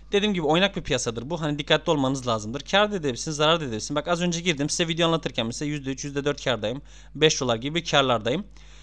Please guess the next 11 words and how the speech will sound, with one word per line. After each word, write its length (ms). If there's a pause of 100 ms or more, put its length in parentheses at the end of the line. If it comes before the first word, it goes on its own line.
(140)
E, 140
stop 240
limit'e 300
dediğim 200
gibi 160
buradan 260
giriyorsun. 300
Açık 280
olduğun 220
emre 280
karşı. 400